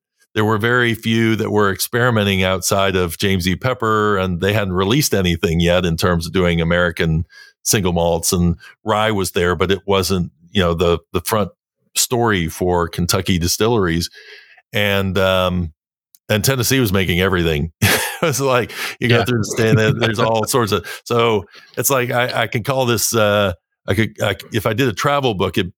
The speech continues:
Speaker 1: be hard to call it Tennessee whiskey because there's not a lot of places that are making Tennessee whiskey. It's getting there. They're making it, but it's just not out to market yet. So, uh, it's, it's very interesting to see that dynamic.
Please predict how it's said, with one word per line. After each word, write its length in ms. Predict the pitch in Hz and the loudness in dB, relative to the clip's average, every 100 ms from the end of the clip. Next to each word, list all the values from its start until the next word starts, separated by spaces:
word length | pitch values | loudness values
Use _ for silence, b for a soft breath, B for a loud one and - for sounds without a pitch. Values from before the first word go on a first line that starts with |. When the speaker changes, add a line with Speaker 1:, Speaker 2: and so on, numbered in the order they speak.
| - | -2
Speaker 1:
be 120 | 101 | -2
hard 340 | - 165 175 | 0 0 0
to 60 | 131 | 0
call 240 | - 113 107 | -2 -2 -2
it 120 | - | -2
Tennessee 380 | 127 107 - 101 | 0 0 0 2
whiskey 380 | 147 - 113 | 2 2 0
because 300 | 98 120 110 | 0 0 0
there's 160 | 107 101 | -2 0
not 240 | 110 117 | 0 2
a 20 | 113 | 2
lot 160 | 104 | 0
of 80 | 104 | 0
places 380 | 113 95 107 98 | 0 0 0 0
that 160 | 107 | 0
are 80 | 104 | 2
making 500 | 104 104 98 92 95 - _ _ _ _ _ - | 2 0 0 0 -2 -6 _ _ _ _ _ -2
Tennessee 400 | 113 110 127 117 | 0 0 0 2
whiskey. 600 | 180 - 107 98 104 - - | 2 0 0 0 0 -4 -4
It's 160 | 101 | -4
getting 380 | - 151 165 127 | -2 -2 0 0
there. 320 | - 92 110 | 0 2 2
They're 160 | 120 95 | 0 0
making 340 | 107 110 87 | 0 0 0
it, 160 | 90 95 | 0 2
but 160 | 101 90 | 2 0
it's 180 | 87 - | 0 0
just 220 | 98 - | 0 2
not 320 | 92 85 - | 2 0 0
out 200 | 90 87 | -2 -2
to 80 | 92 | -2
market 380 | 92 104 98 - | 0 0 -2 -2
yet. 220 | 85 78 - | -2 -4 -4
So, 460 | - 90 85 80 - b b _ - | -2 0 0 0 -6 b b _ -4
uh, 180 | 92 98 | -2 0
it's, 260 | 95 - | -2 -2
it's 200 | 104 - | -2 -2
very 440 | - 107 101 95 92 | -2 0 0 -2 -2
interesting 640 | 104 104 - 92 82 80 | -2 -2 -2 0 0 0
to 420 | - 85 85 80 78 _ _ _ | 0 2 2 0 -4 _ _ _
see 260 | - - 113 | -2 0 2
that 300 | 90 82 85 | 2 0 0
dynamic. 640 | 87 82 90 98 80 - | 0 0 0 0 -2 -6